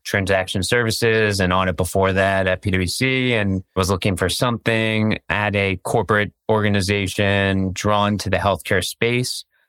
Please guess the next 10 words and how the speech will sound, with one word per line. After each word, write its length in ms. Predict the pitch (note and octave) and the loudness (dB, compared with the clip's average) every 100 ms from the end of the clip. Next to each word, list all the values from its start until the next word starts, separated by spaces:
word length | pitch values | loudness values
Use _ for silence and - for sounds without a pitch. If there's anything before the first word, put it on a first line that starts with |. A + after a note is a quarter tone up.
| _ - | _ -2
Went 240 | G#2+ F#2+ | -2 0
to 120 | A2+ | 0
an, 160 | G2+ F2+ - - | 0 -2 -6 -6
you 120 | - G2 | 0 2
know, 100 | F#2 | 4
what 180 | F#2+ | 2
we 280 | F2+ F#2 F2+ - - | 2 0 0 -6 -6
typically 300 | - - F#2 | -4 -2 0
hear 200 | G2 F#2 | 2 2
of 120 | F2+ | 0